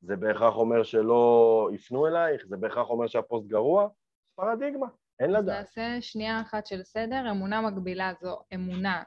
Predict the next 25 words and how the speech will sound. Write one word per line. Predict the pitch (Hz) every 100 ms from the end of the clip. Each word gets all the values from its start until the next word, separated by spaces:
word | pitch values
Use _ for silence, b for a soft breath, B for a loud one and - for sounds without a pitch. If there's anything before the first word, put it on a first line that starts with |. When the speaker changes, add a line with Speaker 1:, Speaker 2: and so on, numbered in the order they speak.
| _
Speaker 2:
שמגבילה | - 185 185 185 180 185 190 214 233 214
אותי | 190 196 214
מלהשיג | 208 185 175 170 190 185
את | 190
המטרה | 175 170 - 165 156
שלי, | - 165 170 262 _ _ _ _ _
Speaker 1:
מעכבת. | - 208
Speaker 2:
פרדיגמה, | 190 196 262 220 208 175 160 _ _ _ _ -
לא, | 175
מעכבת | 185 180 - 208 190 160
אותי, | - - _
כן, | 160 151 -
Speaker 1:
לא | 147
משנה, | 156 165
אותו | 196
דבר. | 202
Speaker 2:
מלהשיג | - -
את |
המטרה | 170 175 170 - 226
שלי, | 262 254 254 _ _
פרדיגמה | 196 190 208 202 247 220 202 175
זאת | 180 175
אמונה | 180 180 196 196
שמוטלת | 190 175 190 190 185
בספק, | 170 - 165 175 285